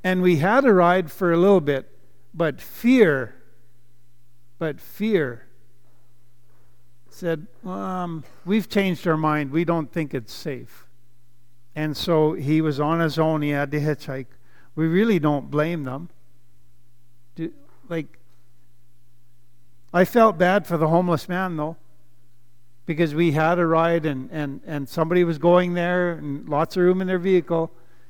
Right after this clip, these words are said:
And, but fear, fear is a powerful motivator.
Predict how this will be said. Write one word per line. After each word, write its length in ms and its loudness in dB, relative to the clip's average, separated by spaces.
And, 440 -6
but 200 -2
fear, 640 -4
fear 400 6
is 180 6
a 100 2
powerful 600 2
motivator. 680 0